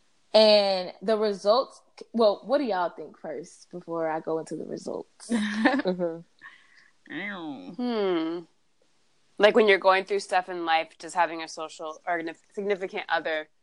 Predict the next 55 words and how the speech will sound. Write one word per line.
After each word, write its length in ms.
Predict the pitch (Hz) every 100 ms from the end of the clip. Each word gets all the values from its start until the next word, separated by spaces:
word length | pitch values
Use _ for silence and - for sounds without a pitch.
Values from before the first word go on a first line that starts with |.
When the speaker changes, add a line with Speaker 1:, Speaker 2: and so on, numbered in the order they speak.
| _ -
Speaker 4:
make 200 | 175 170
it 100 | -
easier 320 | 160 151 165
to 80 | 160
go 180 | 151 151
through 140 | 180
things? 400 | 190 196 220 - _ _
Speaker 1:
Mm-hmm. 460 | 247 247 208 202 -
Or 260 | 196 185
does 240 | 185 190 170
it 100 | 160
make 160 | 165
it 80 | 165
harder? 400 | 170 160 156 - 190 _ _
'Cause 120 | - 226
it's 120 | 233
like, 180 | 208 -
can 140 | 254
I 100 | 226
not 160 | 233 269
put, 100 | 262
like, 240 | 214 - _ _ -
'cause 180 | 269 247
it's 140 | 220
double 340 | 196 214 240
the 120 | 208 185
trouble. 340 | 220 196 175
Like, 180 | 175 202
you 80 | 220
have 140 | 185
to 60 | 185
think 160 | 185
about, 160 | 180 165
like, 180 | 165 156 _ _ -
oh, 260 | 262 254 190
if 140 | 202
I'm 240 | 220 294 269
doing 220 | 220 202
okay 320 | 196 214 180
this 180 | 175 185
day, 200 | 180 180
like, 160 | 175 190
my 160 | 269 277
partner 300 | 277 269 185
might 200 | 185 180
not 180 | 180 196
be 100 | 202
doing 280 | 233 226 175
okay. 360 | 170 165 160
So 160 | 165 170
then 160 | 180
I 80 | 185
have 260 | 220 185 -
to 280 | - 180 160 - _ _ _ _ -
be, 420 | 180 180 180